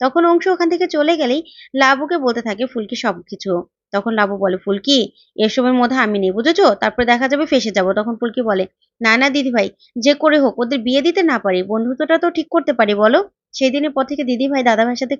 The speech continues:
ঠিক করে কথাও বলছে না। দাদা ভাই খুব কষ্ট পাচ্ছে, আমি বুঝতে পারছি। এটা আমি কিছুতেই হতে দিতে পারি না।"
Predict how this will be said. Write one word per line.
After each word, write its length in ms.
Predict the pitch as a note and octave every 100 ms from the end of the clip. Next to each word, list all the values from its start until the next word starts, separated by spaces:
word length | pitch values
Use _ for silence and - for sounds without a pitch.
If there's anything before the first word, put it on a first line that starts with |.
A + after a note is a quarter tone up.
| A#3+
ঠিক 160 | A3+ B3
করে 140 | C#4 C#4+
কথাও 300 | A3+ B3+ B3
বলছে 260 | F#3+ F#3 G3
না। 120 | F#3+ - _ _ _
দাদা 200 | A3+ A3+
ভাই 120 | D4
খুব 140 | D#4+ F4+
কষ্ট 220 | C4 A#3+ C4+
পাচ্ছে, 260 | A#3+ G#3+ B3
আমি 100 | A3+
বুঝতে 260 | G#3 -
পারছি। 320 | F#3+ F#3 - F3+ F3+ _ _
এটা 160 | B3+ C#4+
আমি 120 | D#4+
কিছুতেই 380 | E4+ D#4+ E4 D4+
হতে 180 | C4 A#3
দিতে 200 | G#3 G3+
পারি 200 | F#3+ F3+
না।" 120 | F3